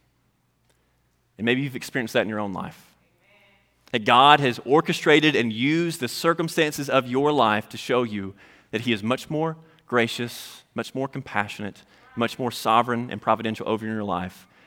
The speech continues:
than you ever imagined. God is showing Jonah, these mariners, and all the world that what he plans to do, he will do,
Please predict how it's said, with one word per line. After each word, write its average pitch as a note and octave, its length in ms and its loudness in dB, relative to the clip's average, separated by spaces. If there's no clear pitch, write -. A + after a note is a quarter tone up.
than G#2+ 100 -4
you F#2+ 100 -4
ever F#2+ 240 -6
imagined. F2 440 -14
God A2+ 560 6
is A#2 80 -14
showing A2+ 380 0
Jonah, B2+ 500 -2
these - 180 -10
mariners, C3+ 800 -2
and - 120 -10
all A#2 240 -2
the B2+ 80 -4
world F#2+ 460 -6
that G#2 120 -2
what B2+ 200 2
he C#3 140 -2
plans B2 460 -2
to C3 80 -4
do, B2+ 320 -4
he A#2+ 200 -2
will A2+ 180 -4
do, F2 360 -8